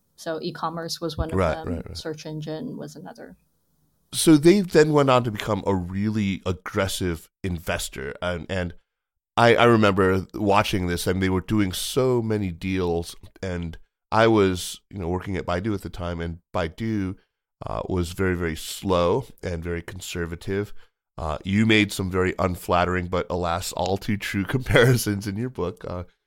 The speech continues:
Speaker 2: to the way that, that Baidu is doing. 'Cause they, all three of the big companies back then, the B A T, Baidu, Alibaba, Tencent, started to, to, to really look at a lot of deals and, and were trying to do them.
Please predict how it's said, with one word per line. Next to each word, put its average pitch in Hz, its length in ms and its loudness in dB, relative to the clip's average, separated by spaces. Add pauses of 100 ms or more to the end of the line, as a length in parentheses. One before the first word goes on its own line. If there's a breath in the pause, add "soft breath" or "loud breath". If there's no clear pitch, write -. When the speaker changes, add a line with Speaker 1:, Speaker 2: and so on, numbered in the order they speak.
(220)
Speaker 2:
to 90 100 -4
the 90 120 -4
way 87 160 -2
that, 85 260 -8
that 87 160 -6 (200)
Baidu 92 300 -2
is 85 120 -6
doing. 78 100 -8
'Cause 95 160 -6
they, - 100 0
all 131 200 2
three 143 280 0
of 113 100 0
the 98 60 -2
big 87 200 -4
companies 87 380 -8
back 78 180 -6
then, 82 160 -6
the 82 80 -4
B 85 180 -6
A 80 60 -6
T, 85 240 -10
Baidu, 80 260 -8
Alibaba, 80 440 -10
Tencent, 82 380 -10 (520)
started 101 360 2
to, 92 100 -4
to, 85 320 -4
to 76 440 -8
really 90 200 -2
look 87 280 -4
at 87 80 -6
a 87 40 -4
lot 85 180 -2
of 78 180 -8
deals 80 460 -8
and, - 240 -10
and 82 120 -10
were 80 120 -10
trying 90 240 -8
to 82 80 -12
do 80 140 -14
them. 78 140 -14